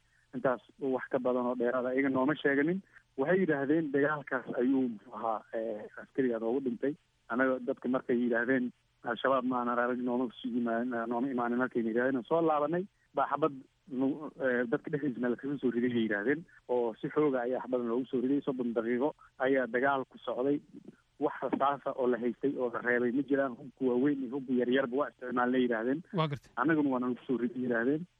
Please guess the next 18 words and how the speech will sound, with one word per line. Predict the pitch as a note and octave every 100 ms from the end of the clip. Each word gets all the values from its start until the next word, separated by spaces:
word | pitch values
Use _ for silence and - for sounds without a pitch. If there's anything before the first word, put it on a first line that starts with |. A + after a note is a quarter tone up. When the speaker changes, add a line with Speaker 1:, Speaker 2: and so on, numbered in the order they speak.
| _
Speaker 1:
Marka | - - D3
hadday | B2+ B2+
dadka | B2+ E3+ - -
dhintayna, | D3 C#3+ D#3+ C#3+
waxaan | B2 D#3+
isla | - F#3+
qirnay | - E3+ D3+ C#3 D3+
inay | D3+
yihiin | C#3 C3+ C3+ F#3+ G3 F#3+ _ _
dadkii | E3+ - D#3+ C#3+
deegaanka | C#3 C3+ C3+ D#3+ C#3 C#3 -
oo | D#3 C#3 C3+ B2+ - _ -
shabaabna | C#3+ E3+ C#3+ D3 C3+
ahayn, | - F3+ F#3
oo | - C3+
duulaan | B2+ C#3+ E3 D#3
soo | D3 E3
qaadin, | D3+ C#3+ F#3